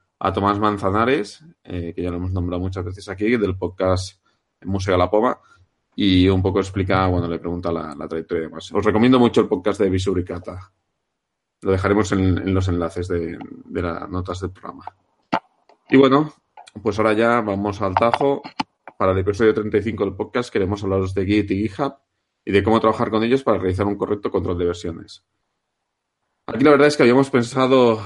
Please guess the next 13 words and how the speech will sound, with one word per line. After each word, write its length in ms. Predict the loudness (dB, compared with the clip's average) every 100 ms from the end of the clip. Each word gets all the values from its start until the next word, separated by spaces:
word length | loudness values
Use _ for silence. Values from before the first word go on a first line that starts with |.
| -12 -6
traer 220 | 0 0
a 60 | 2
alguien 260 | 0 -2
que, 320 | 0 2 0
que 80 | -2
controlase 380 | -2 -2 -2 -2
mucho 220 | -4 -2
el 120 | -2
tema, 380 | 0 0 0 -2 -4
algún 280 | -8 -4 -4
experto 320 | -4 -4 -2
y 40 |
demás, 520 | -2 0 -2 -4 -18